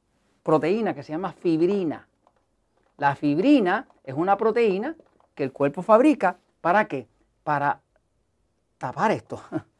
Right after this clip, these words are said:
<laughs> para, para crear la cicatriz. Inclusive, estas heridas que no sanan,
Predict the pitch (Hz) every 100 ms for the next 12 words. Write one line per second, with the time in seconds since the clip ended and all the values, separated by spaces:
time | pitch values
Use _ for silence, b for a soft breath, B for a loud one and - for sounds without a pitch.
0 | _ _ _ _ _ 165 - - 156 147
1 | - _ 156 156 - 156 214 311 220 180
2 | 147 143 117 _ _ _ 156 143 147 262
3 | 233 - _ - 180 285 277 262 294 226
4 | 185 - _ _ _ _ _ _ _ _
5 | _ _ _ _ - 170 196 - 277 185
6 | 170